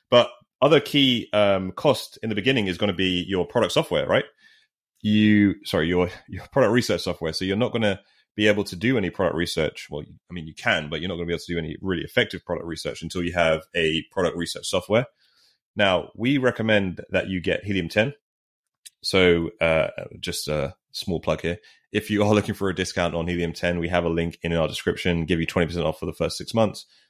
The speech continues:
So go grab that if you haven't already. But you will need a product research software to start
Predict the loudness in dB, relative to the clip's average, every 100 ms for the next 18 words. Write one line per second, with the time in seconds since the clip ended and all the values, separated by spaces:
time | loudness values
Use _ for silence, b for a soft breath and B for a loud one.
0 | _ 0 0 4 2 2 0 -2 -2 0
1 | -2 -4 B B _ 2 4 6 4 4
2 | 2 2 2 0 -2 -2 -2 0 0 0
3 | -2 -6 -4 -4 2 2